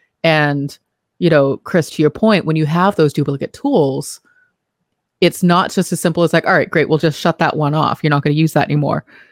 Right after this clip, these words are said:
There's probably legacy information in there that you at least wanna make sure that you're looking at to be like, "Do I need this, or can I just recreate it here?"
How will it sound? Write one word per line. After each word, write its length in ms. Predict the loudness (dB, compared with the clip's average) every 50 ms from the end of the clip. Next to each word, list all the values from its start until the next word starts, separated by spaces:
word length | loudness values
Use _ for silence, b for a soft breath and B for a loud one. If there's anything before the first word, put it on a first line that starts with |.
| b b b b _ _ _ _ _ 0
There's 160 | 0 0 0
probably 640 | -2 -12 -6 0 2 2 4 4 4 4 4 4 4
legacy 480 | 4 4 2 2 2 0 -2 0 -2 -2
information 560 | -2 -2 -4 -4 -2 -2 -2 -2 -2 0 0
in 120 | 0 0 0
there 180 | 0 0 -2
that 100 | -2 -2
you 140 | 0 0 0 2
at 60 | 2
least 240 | 2 0 0 2 2
wanna 160 | 2 2 2
make 160 | 2 0 -2
sure 240 | -2 0 0 2 2
that 80 | 2
you're 120 | 0 -2 -2
looking 320 | 0 -2 -2 -2 -2 -2
at 100 | -2 -2
to 80 | -4 -2
be 80 | 2
like, 220 | 2 2 2 0 B B B B B B B -6 -2
"Do 200 | 0 2 4 4
I 60 | 4 4
need 440 | 2 2 2 2 2 2 0 0 0
this, 380 | 0 -2 -2 -2 -4 -8 -8 -2
or 280 | 2 4 4 4 4 2
can 180 | 2 0 0 0
I 100 | 0 0
just 240 | 0 -2 -2 -2 -2 -4
recreate 380 | -4 -4 -4 -4 -4 -2 -2
it 100 | -2 -4
here?" 420 | -4 -2 -2 0 0 -2 -4 -8